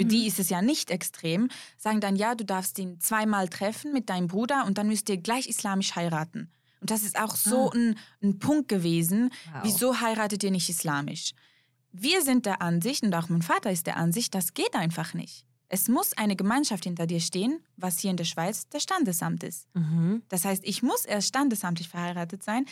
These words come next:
Speaker 2: damit ich dann islamisch heiraten kann, weil das ist auch das Gesetz, das Schweizer Gesetz. Es, es steht, man darf keine religiöse Hochzeit machen, bevor nicht die, ähm,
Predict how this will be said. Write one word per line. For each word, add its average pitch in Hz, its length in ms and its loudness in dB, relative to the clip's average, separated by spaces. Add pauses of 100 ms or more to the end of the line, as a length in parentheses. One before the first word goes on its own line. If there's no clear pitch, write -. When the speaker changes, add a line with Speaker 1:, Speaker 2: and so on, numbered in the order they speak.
(120)
Speaker 2:
damit 175 280 -2
ich 214 80 -6
dann 277 140 -2
islamisch 415 600 -2
heiraten 170 360 0
kann, 170 140 2
weil 165 100 4
das 170 160 0
ist 175 140 0
auch 170 100 -2
das - 180 -8
Gesetz, 226 360 -2
das - 140 -6
Schweizer 170 300 -2
Gesetz. 190 460 -2 (400)
Es, 170 200 -2
es 160 220 -2
steht, 269 320 -2 (160)
man 185 200 2
darf 262 220 2
keine 277 280 2
religiöse 220 500 0
Hochzeit 196 400 -4
machen, 175 300 0 (280)
bevor 214 360 -2
nicht 196 360 -2
die, 175 260 -2 (560)
ähm, 170 540 0